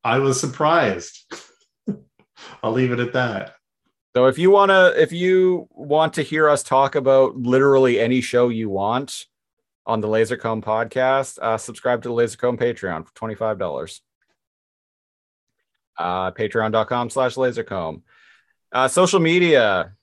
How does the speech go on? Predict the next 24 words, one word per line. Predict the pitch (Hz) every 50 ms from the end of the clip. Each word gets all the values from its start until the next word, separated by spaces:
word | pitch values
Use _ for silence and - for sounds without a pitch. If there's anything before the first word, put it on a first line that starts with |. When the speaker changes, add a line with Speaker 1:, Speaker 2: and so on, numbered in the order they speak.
| _ _ -
Speaker 2:
uh, | 107 107 110 107 -
facebook | - 147 165 156 - - 123 110 98 - _
dot | 110 107 110 - -
com | - 107 107 107 110 110
slash | 107 - - 113 110 107 - -
too | - 131
much | 123 123 123 123 -
energon | 117 123 135 135 123 135 139 139 139 135
or | - 139 151 160 151
facebook | 139 - 135 127 127 - - 135 131
dot | - 135 131 127
com | - 139 135 135 139
slash | 131 - 147 147 143 131 -
laser | - 143 147 151 143 143 131
comb. | - 110 101 92 87 82 87 95 -
You | 110 110
can | - 123
also | 123 120 - 127 117
follow | - - 131 123 123 123 120 120 117 117 113 113 104
the | 95 101
show | - - - 127 123 117 110 107 95
on | 98 104 101 92
Twitter | - - 139 139 120 104 104 120 123 120 - _ _ _ -
at | 127 120 113 110 113 - -